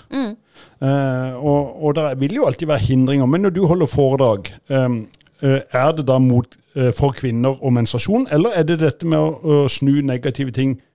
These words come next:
Speaker 2: eh, eh, til positiv, eh, er det temaet? Eller er det hovedsakelig til kvinner du taler?
Speaker 1: Du, jeg taler til jenter og til trenere, og
Speaker 2: Ja,
Speaker 1: trenere er
Speaker 2: trenere
Speaker 1: jo
Speaker 2: bør
Speaker 1: stort
Speaker 2: forstå
Speaker 1: sett
Speaker 2: dette, ja.
Speaker 1: mannfolk.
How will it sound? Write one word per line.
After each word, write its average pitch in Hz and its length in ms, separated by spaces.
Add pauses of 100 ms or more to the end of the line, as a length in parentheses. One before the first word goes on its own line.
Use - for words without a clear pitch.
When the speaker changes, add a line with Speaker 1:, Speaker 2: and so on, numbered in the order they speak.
(260)
Speaker 2:
eh, 151 80
eh, 123 760
til 147 160
positiv, - 640 (100)
eh, 135 280
er 143 100
det 127 220
temaet? 120 520
Eller 170 240
er 135 140
det 143 160
hovedsakelig 123 800
til 131 180
kvinner 120 380
du 117 140
taler? 113 360 (680)
Speaker 1:
Du, 226 80
jeg - 240
taler 185 240
til 185 720
jenter 190 540
og 170 240
til 190 140
trenere, 156 640 (180)
og 190 240
Speaker 2:
Ja, 170 320
Speaker 1:
trenere 180 240
er - 20
Speaker 2:
trenere 139 300
Speaker 1:
jo 147 100
Speaker 2:
bør 127 140
Speaker 1:
stort - 160
Speaker 2:
forstå 127 100
Speaker 1:
sett 120 100
Speaker 2:
dette, 110 200
ja. 107 80
Speaker 1:
mannfolk. - 640